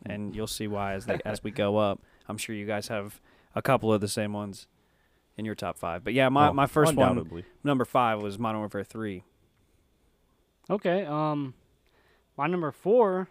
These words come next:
Speaker 3: was Advanced Warfare. Um,
Speaker 1: Interesting.
Speaker 3: I absolutely loved the movement in that game. I met a bunch of good friends, and I'm still friends with them on that game.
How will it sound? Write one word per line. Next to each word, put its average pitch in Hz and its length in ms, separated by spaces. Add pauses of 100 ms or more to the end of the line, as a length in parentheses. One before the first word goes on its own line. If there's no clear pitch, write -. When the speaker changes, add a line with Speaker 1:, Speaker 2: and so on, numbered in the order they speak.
Speaker 3:
was 131 180
Advanced 139 420
Warfare. 117 480 (1080)
Um, 143 80
Speaker 1:
Interesting. 120 580 (200)
Speaker 3:
I 135 140
absolutely 156 640 (280)
loved 139 800
the 139 80
movement 135 380
in 135 80
that 143 140
game. 147 300 (800)
I - 20
met 139 160
a 131 60
bunch 135 300
of 135 120
good 143 160
friends, 151 600
and 143 80
I'm 127 120
still 185 220
friends 131 260
with 113 140
them 113 260
on 123 140
that 120 140
game. 117 300